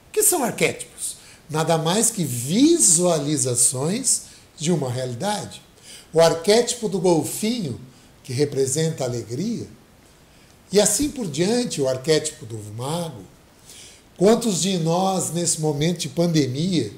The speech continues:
estamos vivendo o arquétipo da vítima? Quantos de nós estamos na contramão? Porque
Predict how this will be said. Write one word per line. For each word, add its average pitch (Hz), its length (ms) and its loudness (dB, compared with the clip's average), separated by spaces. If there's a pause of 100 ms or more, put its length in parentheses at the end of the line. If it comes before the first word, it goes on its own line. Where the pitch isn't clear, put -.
(380)
estamos 165 520 2
vivendo 151 520 -2
o 151 60 6
arquétipo 160 560 2
da 143 140 0
vítima? 123 460 -4 (640)
Quantos 180 480 2
de 151 160 0
nós 156 640 0 (240)
estamos 180 840 0 (600)
na 160 160 0
contramão? 180 1120 0 (680)
Porque 165 580 2